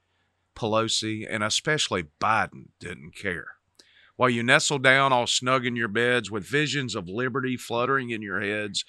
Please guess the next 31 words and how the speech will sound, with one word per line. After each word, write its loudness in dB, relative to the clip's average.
your 0
government 4
has 0
screwed 2
you 4
and -2
given 0
you -2
a 0
slap. 0
They're 0
using 2
the 2
F 2
B 2
I 8
to -6
control 0
all -6
this -2
crap." -6
When 0
out 6
on 2
the 2
lawn 4
there 2
arose 2
such -2
a -6
clatter, 2